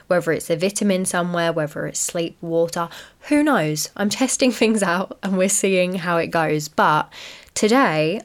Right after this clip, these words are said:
I am having just a super good day. Like, it's been such a busy and hectic week for me this week with work,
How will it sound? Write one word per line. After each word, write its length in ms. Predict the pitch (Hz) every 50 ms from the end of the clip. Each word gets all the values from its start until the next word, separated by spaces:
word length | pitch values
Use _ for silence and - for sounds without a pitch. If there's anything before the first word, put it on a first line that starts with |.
| _
I 120 | - 208 196
am 140 | 196 196 196
having 680 | 175 196 190 175 180 170 165 170 165 165 165 - -
just 240 | - 233 233 - -
a 60 | 381
super 880 | - - - - - 226 220 220 220 - 226 214 202 196 190 - 196 156 - _
good 400 | 185 175 170 165 160 156 - - - - - - - - _ _
day. 340 | - 175 165 156 156 165 185
Like, 180 | 208 202 202 233
it's 160 | 226 - -
been 460 | - 220 214 240 254 269 277 277 -
such 440 | - - - - - 214 214 - -
a 60 | 269
busy 380 | 226 208 - 226 214 208 202 190
and 100 | 180 185
hectic 460 | 175 175 190 - - - 165 - -
week 220 | 165 170 160 160 -
for 120 | - -
me 140 | 165 160 160
this 240 | 160 165 151 - -
week 320 | 160 160 160 170 170 -
with 240 | 208 226 240 233 233
work, 560 | 190 180 180 170 165 165 165 - - - -